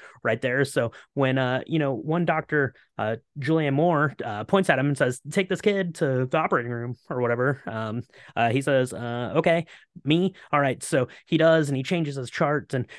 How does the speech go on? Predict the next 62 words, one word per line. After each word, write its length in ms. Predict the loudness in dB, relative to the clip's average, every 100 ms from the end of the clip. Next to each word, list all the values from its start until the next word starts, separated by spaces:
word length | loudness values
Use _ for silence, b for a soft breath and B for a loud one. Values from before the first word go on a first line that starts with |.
| -2
and 120 | 2
things, 300 | 2 2 0
and 100 | -2
that 200 | -2 -2
tips 260 | -2 -2 0
her 200 | 4 4
off, 280 | 2 -6 -10
right? 280 | -4 -4 -4
So 100 | -6
she's 180 | -6 -4
like, 180 | -4 -4
"Uh, 420 | -2 0 0 0 0
that, 260 | 0 0 0
uh, 200 | 0 2
that 180 | 0 0
janitor 320 | 0 -2 -4
guy, 300 | -4 -4 -4 B B
uh, 140 | 0 2
did 140 | 2
something 220 | 0 0
with 100 | -4
that 160 | -4 -2
kid. 260 | 0 0 2
Who 140 | 2
is 120 | 2
that 120 | 0 -2
guy? 300 | -2 -2 -4
Better 200 | -6 -2
call 140 | -2
the 60 | -4
police." 420 | -4 -2 -4 -6
And 220 | -6 -2
that 100 | -2
is 80 | -2
going 140 | -4
to 100 | -2
tip 160 | -2 0
off, 180 | -2 -4 B B -2
uh, 140 | 0
Samuel 400 | 2 2 2 0
Gerard. 440 | 0 0 0 -2
So 280 | -6 -8 -8 B B B
now 260 | 0 2 2
kind 180 | 0 0
of 40 |
that 180 | 0 2
door 240 | 2 2
is 120 | 0
open. 360 | -4 -8 -10 -12 -14 _
Sam 320 | -2 0 2
knows 200 | 2 0
exactly 380 | -2 -4 0 0
where 220 | 2 0
he 140 | 0
is, 260 | -2 -2 -6
what 260 | -4 0 0
he's 120 | 0
doing, 380 | -2 -2 -4 -8 _
what 120 | 0
he's 140 | 0 2
up 160 | -2
to, 240 | -2 -4